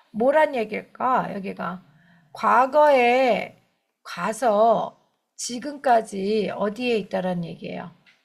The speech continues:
샹하이에 있다는 얘기야. 그러면 이거를 몇 가지로 나눴냐면 네 가지로 나눴어요. 계속. 이름을 계속, 경험. 뒤에 쭉 나오는데 뭐 완료 뭐 이런 게 있어요. 지금까지 계속해서 쭉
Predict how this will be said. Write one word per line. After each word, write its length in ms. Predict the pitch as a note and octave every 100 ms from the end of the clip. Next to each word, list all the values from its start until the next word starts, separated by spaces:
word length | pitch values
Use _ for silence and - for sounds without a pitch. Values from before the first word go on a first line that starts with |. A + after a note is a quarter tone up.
| _
샹하이에 840 | - C#4+ D4 C#4+ B3 A3+ C4 D#4+ D4+
있다는 400 | F#3 G3 F#3 F3
얘기야. 380 | - F3 F3 - _ _ _
그러면 640 | D4 D#4+ D#4+ C#4+ D4 C#4
이거를 580 | A#3 D4+ D4+ C4 C#4+ C4
몇 240 | G3 G#3+
가지로 400 | D4+ E4 D#4 D4
나눴냐면 920 | B3 F#3+ A3 A#3 A3+ A3 D4+ C#4+ F#3
네 160 | F#3+ A#3
가지로 420 | D4+ D#4+ C#4 B3
나눴어요. 680 | F#3+ F3 F3+ - F3 E3+ E3+
계속. 560 | - G3 G#3+ F3+ - _ _ _ _ - _ _
이름을 420 | A#3 A3 A3+ A3 G#3+
계속, 560 | G3 F#3 G3+ E3+ - _ _ _ -
경험. 580 | G3 G3 G3+ E3+ E3 - _ _ _
뒤에 320 | - B3+ C4+ C4+
쭉 200 | C#4 C4+
나오는데 760 | G3 G3 G#3+ A3 D4 A3+ F3+ - - _ _
뭐 240 | A3 F#3+ F#3
완료 520 | F#3+ G#3 C4 C4 G#3+
뭐 140 | F#3+ G3+
이런 240 | A#3 A#3
게 80 | F#3+
있어요. 320 | F3 F#3 F3
지금까지 800 | - B3 D4+ D4 C4+ C4 D4+ D#4+
계속해서 840 | - G3+ A#3 C4+ C#4+ C4+ B3+ C#4
쭉 720 | - E4 F4 F#4 G4 G4+ G4+